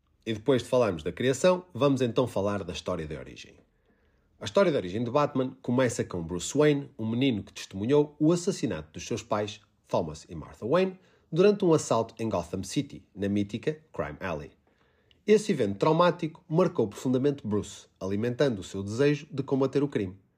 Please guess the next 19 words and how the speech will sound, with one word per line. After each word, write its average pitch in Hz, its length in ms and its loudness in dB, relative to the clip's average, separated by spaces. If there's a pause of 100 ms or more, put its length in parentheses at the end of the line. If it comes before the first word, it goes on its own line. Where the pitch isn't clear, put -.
(380)
Após 147 340 4
a 139 60 2
morte 85 220 -4
dos - 100 -14
seus 120 120 -4
pais, 151 400 0 (320)
Bruce, 170 460 4 (100)
que - 60 -20
foi 120 380 2 (100)
tutorado 120 560 0
pelo 123 180 -4
seu 117 220 -2
mordomo, 113 580 0
amigo 104 480 0 (280)
e 117 40 -8
figura 107 360 -4
paternal 110 560 -4 (240)
Alfred 104 440 0
Pennyworth, 151 540 0